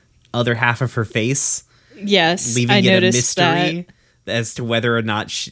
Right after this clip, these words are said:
Speaker 1: like, that has healed or not. Though the pot that she holds in front of that fa-,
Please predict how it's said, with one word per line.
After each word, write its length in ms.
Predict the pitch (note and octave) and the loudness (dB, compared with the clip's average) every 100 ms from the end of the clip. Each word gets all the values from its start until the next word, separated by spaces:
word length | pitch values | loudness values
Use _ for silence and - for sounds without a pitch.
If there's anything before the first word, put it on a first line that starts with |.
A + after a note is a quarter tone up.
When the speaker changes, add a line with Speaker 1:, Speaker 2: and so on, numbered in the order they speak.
| - | -8
Speaker 1:
like, 220 | A#2+ G#2+ | -6 -4
that 180 | A2 A#2 | -6 -6
has 240 | A2+ A2 | -8 -8
healed 300 | - A#2+ B2 | -6 -4 -4
or 60 | C3 | -4
not. 420 | C3 D3+ - - - - C3 | -4 -4 -8 -16 -18 -12 0
Though 260 | B2+ C#3+ | 4 4
the 140 | C3 A#2+ | 2 -2
pot 360 | - D#3 - - | 0 -2 -2 -6
that 140 | D#3 | -6
she 180 | - B2 | -4 -4
holds 560 | C3+ A#2 G#2 G#2+ A2+ | -2 -2 -2 -4 -6
in 220 | - A#2 G#2+ | -4 -6 -2
front 220 | B2+ A2 | -2 -2
of 100 | G2 | -2
that 200 | G2+ - | -4 -2
fa-, 260 | - G#2+ | -4 -4